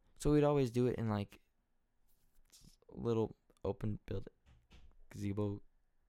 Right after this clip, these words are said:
canopy. I don't know what to call it. I'm pretty fucking stupid.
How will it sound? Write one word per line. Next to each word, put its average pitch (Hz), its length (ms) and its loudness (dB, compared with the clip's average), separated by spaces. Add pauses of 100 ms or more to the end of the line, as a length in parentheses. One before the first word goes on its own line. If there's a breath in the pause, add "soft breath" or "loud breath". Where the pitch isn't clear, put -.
(280)
canopy. 101 400 -8 (400 loud breath)
I - 120 -6
don't 349 340 -4
know 95 160 -4
what 135 200 -10
to 92 100 -14
call 90 380 -8
it. 87 140 -8 (200)
I'm 165 260 -10
pretty - 320 -10
fucking - 420 -12
stupid. 98 600 -8